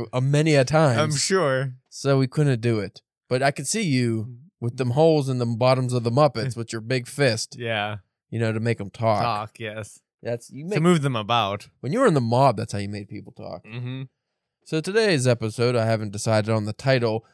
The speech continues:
Speaker 1: but I figured we could break down a couple very short stories.
Speaker 2: All right.
Speaker 1: Uh, see why they're effective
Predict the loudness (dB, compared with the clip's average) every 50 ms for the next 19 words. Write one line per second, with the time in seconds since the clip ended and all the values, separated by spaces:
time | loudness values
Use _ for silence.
0 | _ _ _ -4 -2 -2 -2 -2 0 -2 -2 0 0 -2 0 0 -2 -2 -2 -4
1 | -8 -4 _ 2 2 2 2 _ 0 0 0 0 -2 -6 -4 -4 -4 -4 -4 -8
2 | -8 -6 -2 0 2 4 4 4 2 2 0 2 4 4 4 2 0 -8 -6 -4
3 | -2 0 0 0 0 -4 -6 -10 -12 -14 -14 -12 -10 -8 -6 -4 -2 -2 -4 -4
4 | -4 -10 -16 _ _ _ _ -2 0 2 2 2 0 -2 -2 0 0 2 4 4
5 | 4 4 4 4 4 2 2 0 -2 -4 -4 -2 -2 -2 -2 _ -2 -2 0 0
6 | -2 -4 -8 -12